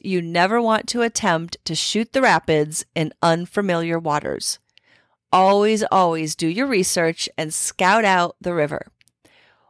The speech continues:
Whitewater sporting goods stores are a great way to gather information and talk to folks that know the area and can offer safety advice. Always inspect your equipment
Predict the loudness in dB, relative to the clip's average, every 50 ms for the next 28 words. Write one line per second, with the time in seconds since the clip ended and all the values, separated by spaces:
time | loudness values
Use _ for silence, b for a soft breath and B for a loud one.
0 | b -8 -2 2 2 4 4 2 2 2 2 2 2 2 0 -2 0 2 2 2
1 | 2 0 -2 -2 -4 -4 -4 0 2 2 4 4 2 0 0 0 0 2 2 0
2 | 0 -4 -6 -4 0 2 2 2 2 0 0 0 0 2 2 0 -2 -2 -4 -2
3 | 0 2 4 4 4 2 2 0 -4 -4 -4 -4 -2 -2 -2 -2 -2 -2 0 0
4 | -2 -2 -4 -4 -6 -6 -6 -6 -6 -2 0 0 0 0 -2 -6 -8 -4 -2 0
5 | 2 2 0 -2 -4 -2 -2 -2 -2 -2 -2 -2 0 0 0 0 2 2 2 4
6 | 4 4 4 4 4 4 2 B B B B B B B -2 -2 -2 0 -2 -2
7 | 0 2 2 2 0 0 -2 -2 -2 0 0 0 -2 -2 -2 -2 -2 -2 0 0
8 | -2 -2 -2 -4 -6 -6 -6 -10 _ _ _ _ _ b b b b b b b
9 | b b _ _ 4 4 6 6 4 4 2 0 -2 -4 -4 -2 0 0 -2 -2
10 | -2 0 0 0 0 0 0 0 0 2 2 0 -2 -2 -4